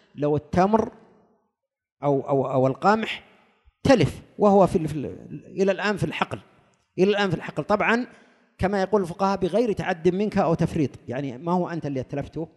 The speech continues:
ولا فرطت فيه. يعني أحيانًا مثلًا يكون ما يسقيه، يكون أهمله، يكون كذا وكذا، فهذا يسمى مفرط، وهذا المفرط ما يسقط عنه شيء.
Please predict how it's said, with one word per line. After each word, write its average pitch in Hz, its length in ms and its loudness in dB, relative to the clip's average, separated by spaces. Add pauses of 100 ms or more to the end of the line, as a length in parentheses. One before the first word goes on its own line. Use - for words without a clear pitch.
(420)
ولا 214 320 4
فرطت 226 600 0
فيه. 208 440 2
يعني 139 240 -2
أحيانًا 175 380 0
مثلًا 170 500 0 (260)
يكون 160 640 -2
ما 175 160 0
يسقيه، 160 600 0
يكون 160 400 -4
أهمله، 170 640 6
يكون 160 340 0
كذا 175 220 2
وكذا، 190 360 2 (300)
فهذا 160 420 -4
يسمى 170 720 -4
مفرط، 151 580 -4
وهذا 156 280 -2
المفرط 175 600 -2 (400)
ما 233 320 -2
يسقط 175 300 -4
عنه 170 180 -2
شيء. 135 240 0